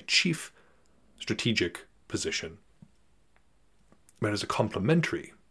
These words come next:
strategic position to the other things I'm doing. So a quick recap of everything that we've talked about today. We talked about the fact that, you know, the influence of the mountains is great, that it requires its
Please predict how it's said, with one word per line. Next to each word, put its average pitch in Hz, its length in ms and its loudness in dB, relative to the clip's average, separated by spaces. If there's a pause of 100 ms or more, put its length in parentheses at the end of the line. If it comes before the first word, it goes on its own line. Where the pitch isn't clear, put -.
(420)
strategic - 560 -6
position - 480 -8 (560)
to 110 100 0
the 90 100 2
other 82 100 -2
things 80 280 -6
I'm 80 180 -4
doing. 80 260 -4 (1200)
So - 160 4
a 156 40 2
quick 160 200 6
recap - 320 0 (400)
of 98 120 4
everything 87 360 2
that 85 80 -8
we've 90 120 -8
talked - 260 -4
about - 180 -6
today. - 240 -8 (1300)
We 147 80 6
talked 131 240 6
about 110 180 6
the 107 100 2
fact 92 300 0
that, 85 140 0
you - 480 -12
know, 101 60 4
the 117 120 2
influence 104 400 6
of - 40 -4
the 98 60 0
mountains 85 280 0
is 85 100 -6
great, - 280 -6 (360)
that 104 140 8
it 92 60 4
requires 104 600 6
its 98 140 -2